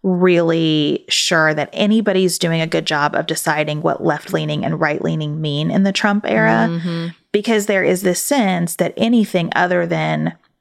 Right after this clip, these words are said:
Speaker 1: blatant pro-Trump propaganda is left-leaning. But The Atlantic has a real diversity of viewpoint represented within its writers, and the writing is so high quality. Even when I read something
Speaker 2: Mm-hmm.
Speaker 1: from The Atlantic and think,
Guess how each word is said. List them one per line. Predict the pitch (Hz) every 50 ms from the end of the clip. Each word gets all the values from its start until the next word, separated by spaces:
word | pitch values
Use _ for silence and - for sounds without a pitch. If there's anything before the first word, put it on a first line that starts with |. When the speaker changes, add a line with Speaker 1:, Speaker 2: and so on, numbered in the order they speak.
| _ _ _ _ -
Speaker 1:
blatant | - 202 190 185 170 - - 170 170
pro-Trump | - - 175 165 165 - - 180 165 160 - - - -
propaganda | - - 165 165 - 165 165 - 143 147 147 156 165 165 170 -
is | - 160 170
left-leaning. | 160 151 151 151 - - 220 220 214 214 226 226 226 226 233 233 - _ _ - - - - - - - - - -
But | - 208
The | - 233 226
Atlantic | - - 214 262 311 330 311 226 -
has | - - 214 208 202 190 185
a | - - 180
real | 185 190 202 220 226 214
diversity | 196 180 165 165 156 165 - - 170 160 156 147 - -
of | 160 165
viewpoint | - 156 151 147 - 160 143 139 127 117 - -
represented | - - 156 - - 175 165 165 151 151 151 151 156
within | 170 165 - - - 151
its | 147 - - - - - 170
writers, | 151 143 143 - - 135 147 - - -
and | 175 180
the | 180 170
writing | 175 185 180 185 185 185 175 - - -
is | 175 -
so | - - - - - 202 196 190
high | - - 175 170
quality. | 165 - 185 170 165 160 170 - - - -
Even | 240 277 294 285
when | 262 226
I | 202 185
read | 170 170 165 170 170
something | - 170 170 175 170 165
Speaker 2:
Mm-hmm. | 160
Speaker 1:
from | 170 165 165
The | -
Atlantic | - - - 156 160 160 156 -
and | 156 156 160
think, | 160 156 156 156 156 -